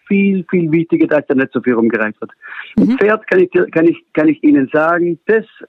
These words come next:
Speaker 1: kann man, <laughs> das kann man auch schon mal mit gutem Gewissen, auch wenn das viele rein interpretieren in ein Pferd. Aber
Speaker 2: Mhm.
Speaker 1: das kann man dann auch schon mal woanders hinbringen, solange es für ein Pferd pferdefreundlich
Speaker 2: Mhm.
Speaker 1: und pferdegerecht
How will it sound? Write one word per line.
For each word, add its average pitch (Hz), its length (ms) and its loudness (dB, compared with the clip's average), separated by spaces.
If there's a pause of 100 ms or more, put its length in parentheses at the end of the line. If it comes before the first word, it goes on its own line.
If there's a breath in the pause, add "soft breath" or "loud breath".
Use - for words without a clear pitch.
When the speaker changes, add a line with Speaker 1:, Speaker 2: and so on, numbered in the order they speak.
(380)
Speaker 1:
kann 160 180 -2
man, 117 160 0 (100)
<laughs> - 380 -6
das 165 160 -4
kann 165 220 -2
man 185 100 0
auch 156 220 -2
schon 160 100 -2
mal 151 80 2
mit 143 220 -2
gutem 202 340 -2
Gewissen, 165 540 -2
auch 156 260 -2
wenn 151 160 0
das 135 120 -4 (120)
viele 175 460 0 (220)
rein 135 400 -2
interpretieren 147 840 -2
in - 140 -2
ein 127 180 0
Pferd. 131 300 -2 (480 loud breath)
Aber 202 60 4 (140)
Speaker 2:
Mhm. 220 80 -2
Speaker 1:
das - 80 -12
kann 175 180 -2
man 180 140 0
dann 160 120 -2
auch 156 220 -2
schon 160 160 -4
mal 151 160 0
woanders 139 460 -2
hinbringen, 131 560 0 (100)
solange 131 480 2
es 135 160 -4 (260)
für 139 200 0
ein 117 160 0 (160)
Pferd 170 260 0 (240)
pferdefreundlich 139 840 -2 (120)
Speaker 2:
Mhm. 202 280 4
Speaker 1:
und 254 280 0 (240)
pferdegerecht 151 680 0